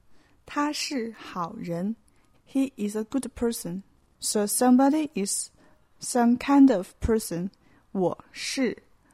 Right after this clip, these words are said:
or 他是，你是什么什么人。In our dialogue, we have this phrase,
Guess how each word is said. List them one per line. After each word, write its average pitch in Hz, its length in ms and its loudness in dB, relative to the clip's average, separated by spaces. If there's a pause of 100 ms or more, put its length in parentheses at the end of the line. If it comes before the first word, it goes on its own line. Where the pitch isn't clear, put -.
(180)
or 226 280 0 (480)
他 277 420 0 (140)
是， - 540 -4 (540)
你 190 400 0
是 220 480 -6 (260)
什 - 280 -6
么 220 360 -4
什 190 320 -4
么 208 260 -4 (260)
人。 196 400 0 (800)
In 262 160 6
our 233 140 4
dialogue, 220 600 0 (160)
we 240 140 2
have 226 220 0
this 254 200 0
phrase, - 540 -4